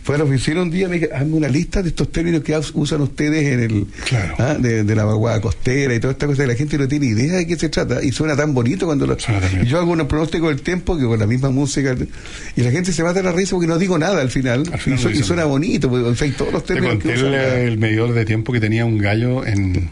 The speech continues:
Speaker 1: Ah.
Speaker 2: año, me acuerdo, creo que te conté, en un restaurante que había en Las Torpederas, en la playa Torpedera, en Valparaíso.
Speaker 1: Valparaíso.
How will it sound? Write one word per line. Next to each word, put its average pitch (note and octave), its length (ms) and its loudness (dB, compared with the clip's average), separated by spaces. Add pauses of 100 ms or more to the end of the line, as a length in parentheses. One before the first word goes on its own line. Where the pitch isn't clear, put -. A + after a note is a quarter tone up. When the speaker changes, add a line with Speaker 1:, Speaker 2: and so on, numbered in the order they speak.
(120)
Speaker 1:
Ah. E2+ 260 0
Speaker 2:
año, G#2+ 180 2
me G#2+ 100 0
acuerdo, - 360 -2
creo C#3 160 0
que E3+ 80 0
te E3 80 2
conté, F#2+ 460 -2 (420)
en G2+ 80 2
un A2+ 80 2
restaurante A#2+ 460 0
que B2+ 40 2
había B2 220 2
en A#2+ 60 2
Las G#2+ 140 0
Torpederas, A2+ 520 0
en F#2 60 0
la F#2 80 0
playa G#2+ 240 2
Torpedera, G#2 340 0
en B2+ 80 2
Valparaíso. A#2 360 2
Speaker 1:
Valparaíso. D#2+ 360 0